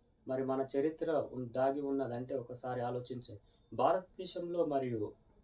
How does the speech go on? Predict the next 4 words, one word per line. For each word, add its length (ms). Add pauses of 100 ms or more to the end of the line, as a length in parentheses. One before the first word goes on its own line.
(1600)
ఈ 160
అనేకమైన 640
యుద్ధాలు 540
జరిగినప్పుడు 680